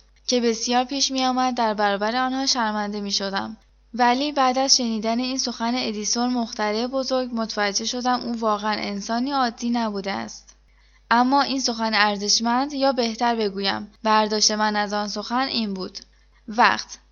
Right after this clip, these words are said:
ارزشمندترین دارایی شماست. اگر به اندازهٔ کافی زمان در اختیار ندارید، باید زمان اختراع کنید. در وهلهٔ اول ممکن است این سخن عجیب به نظر برسد،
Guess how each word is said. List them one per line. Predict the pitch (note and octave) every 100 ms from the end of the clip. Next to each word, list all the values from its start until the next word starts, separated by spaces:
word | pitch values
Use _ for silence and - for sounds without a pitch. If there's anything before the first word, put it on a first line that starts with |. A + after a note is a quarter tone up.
| -
ارزشمندترین | A3+ A#3 A#3 B3 A#3 A#3 A3+ A3
دارایی | A3 A3 A3 A#3 D4
شماست. | C4+ A3 G#3 G3+ -
اگر | - A#3+ C#4
به | C#4
اندازهٔ | A#3+ G#3+ G#3 G#3 B3+
کافی | - G#3+ G#3+
زمان | B3+ A3+ G#3+ A#3+
در | B3 G#3+
اختیار | G#3 - G3+ G3+
ندارید، | G3 G3 F#3+ A3 B3 - _ _ -
باید | G#3+ A3+ G#3+
زمان | G#3+ G#3 A3 D#4
اختراع | C4 - G3+ G3+
کنید. | G3+ G3 G3+ G3+ - _ _ _ -
در | A3+ A3+
وهلهٔ | A3+ A3 A3
اول | G#3 G#3+ G#3 B3
ممکن | C#4 B3 A3 A#3
است | A#3+ B3+
این | B3
سخن | A#3+ A3 A#3
عجیب | C4 - A3 A#3
به | A3 G#3+
نظر | G#3 G3+ G#3
برسد، | G3 F#3+ F#3+ G3+ G#3